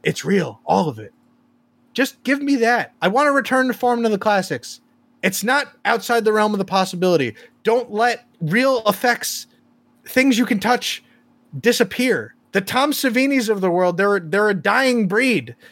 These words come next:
Horror, don't make horror movies the last vestige for, for practical effects and blood spatter and, and things like that. It doesn't have to be. Star Wars is built on this. The reason that a movie made in nineteen seventy-seven or nineteen eighty looks so good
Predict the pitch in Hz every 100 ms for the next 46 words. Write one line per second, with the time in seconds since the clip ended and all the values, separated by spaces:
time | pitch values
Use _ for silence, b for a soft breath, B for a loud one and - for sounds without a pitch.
0 | B 233 269 262 220 240 302 247 254 262
1 | 226 247 254 240 226 170 190 202 220 208
2 | 170 220 - 214 156 - 175 156 160 175
3 | 160 180 175 170 165 156 165 160 160 139
4 | 147 156 - 156 147 143 135 123 B B
5 | B 135 131 143 127 123 120 117 107 _
6 | _ _ - 190 247 220 226 262 - 131
7 | 113 101 - - - 247 285 277 226 180
8 | 143 240 - - 139 120 117 98 - 160
9 | 240 240 240 220 202 b b b 170 196
10 | 262 247 233 202 240 247 226 202 214 214
11 | 226 202 226 220 226 214 226 202 180 185
12 | 202 202 185 196 226 202 185 B B 170
13 | 226 - - 247 190 139 226 285 226